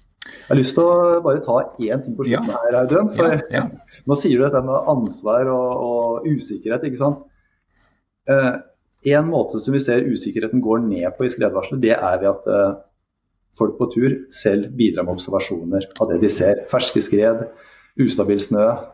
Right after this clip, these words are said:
Speaker 1: eh, innblåst, nyinnblåst snø,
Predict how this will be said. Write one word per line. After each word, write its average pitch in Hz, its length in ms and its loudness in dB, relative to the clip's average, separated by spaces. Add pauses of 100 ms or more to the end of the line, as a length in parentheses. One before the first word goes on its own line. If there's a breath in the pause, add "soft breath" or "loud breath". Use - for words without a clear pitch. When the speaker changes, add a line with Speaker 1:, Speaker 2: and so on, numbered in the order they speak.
(540)
Speaker 1:
eh, 101 800 2 (220)
innblåst, 113 520 0
nyinnblåst 110 760 2
snø, 110 200 2